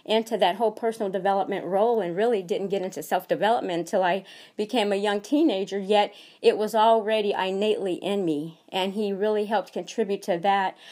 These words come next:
uh, excelling in school d-, with social events, uh, academically, uh, high grades, and, uh,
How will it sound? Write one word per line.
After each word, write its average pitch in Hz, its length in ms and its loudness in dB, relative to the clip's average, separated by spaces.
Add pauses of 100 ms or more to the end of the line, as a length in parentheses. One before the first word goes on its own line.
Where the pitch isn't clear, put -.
(180)
uh, 185 160 4
excelling 214 460 0
in 202 100 -2
school 226 380 0
d-, 175 180 -14 (140)
with 175 240 -2
social 247 480 0
events, 208 580 -4 (380)
uh, 180 360 4
academically, 220 1120 0 (400)
uh, 175 180 2
high 233 320 0
grades, 196 640 0 (540)
and, 190 480 0
uh, 170 360 4